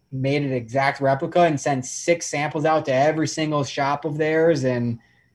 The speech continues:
as, as, like, a promo of their new product. So everyone already had that version. And that, I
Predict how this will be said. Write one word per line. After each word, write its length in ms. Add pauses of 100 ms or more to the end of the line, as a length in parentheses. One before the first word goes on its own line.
as, 240
as, 200
like, 200
a 60
promo 540
of 100
their 140
new 180
product. 580
So 220
everyone 340
already 200
had 300
that 220
version. 360
And 120
that, 280
I 240